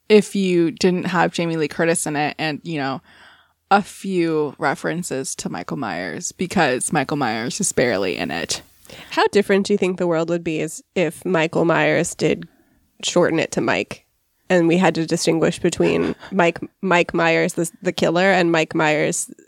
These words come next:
Speaker 2: beloved Austin Powers <laughs> actor?
Speaker 1: Um, I don't know. It might be a fun world.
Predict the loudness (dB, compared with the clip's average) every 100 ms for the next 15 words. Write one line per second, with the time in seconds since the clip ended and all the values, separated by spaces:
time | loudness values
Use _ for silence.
0 | _ _ 0 2 2 2 0 -2 -4 -2
1 | 0 2 2 2 0 -4 -4 _ _ -20
2 | _ -20 _ _ _ _ _ _ _ _
3 | _ _ _ _ _ _ _ _ _ -20
4 | -20 -20 -20 _ 4 6 8 6 4 0
5 | -6 -4 0 2 4 4 2 0 0 0
6 | 0 0 0 -2 -4